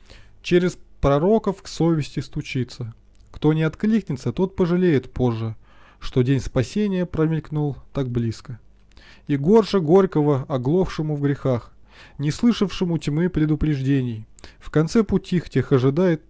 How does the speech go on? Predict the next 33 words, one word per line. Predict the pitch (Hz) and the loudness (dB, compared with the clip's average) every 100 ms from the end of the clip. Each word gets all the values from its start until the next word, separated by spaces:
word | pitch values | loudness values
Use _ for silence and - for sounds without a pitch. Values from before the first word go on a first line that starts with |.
| - | -8
пути | 151 147 156 | -6 -4 -6
тех | 131 185 180 | -4 -4 -2
ожидает | 120 123 123 113 - | -2 0 0 0 -4
крах. | 120 143 135 - - - - - | -2 -2 -4 -10 -18 -20 -16 -2
И | 151 | 2
будет | 208 196 185 | 4 4 4
ли | 170 | -2
день | 135 143 123 | 0 0 -2
смерти | 139 143 135 127 | -4 -4 0 0
лучше | 120 131 - 123 | 0 -2 -2 -4
для | 113 123 | 0 -2
дня | 123 123 123 | -2 -2 -2
рождения? | 113 113 123 113 113 - - - - - | -4 -6 -10 -10 -12 -16 -20 -20 -20 -2
Опасно | 127 - 254 208 175 | 0 4 4 4 -2
без | 160 147 | -2 -2
молитвы | 151 160 196 160 147 | 0 0 -2 -2 -2
день | 131 165 | 0 -2
начать, | 147 143 - 113 - - - - - | -4 -4 -2 -2 -4 -18 -20 -20 -12
не | 143 160 | -4 -2
испросить | 160 - 151 - 180 | -2 0 2 2 2
благословений | 156 156 147 156 160 170 160 | 2 2 2 2 4 2 -2
Божьих, | 143 147 107 113 - - _ - | 2 2 2 -4 -8 -20 _ 0
родившись | 139 151 208 - 151 | 2 4 2 0 -2
свыше, | - 131 143 - | 0 0 0 -2
о | 123 | -2
Христе | - 123 - 190 | -2 -4 -2 -4
молчать. | 151 139 - 117 - - - - - | -2 -4 -4 -4 -6 -16 -20 -20 -20
С | - | -8
такого | 156 196 160 | -4 0 0
спрос | - - 131 120 - - - - | -2 -2 -2 -2 -8 -20 -20 -6
намного | 127 135 160 127 120 | -2 -2 -2 -2 0
будет | 123 113 | -2 -4
строже. | - 127 120 117 | -6 -2 -2 -4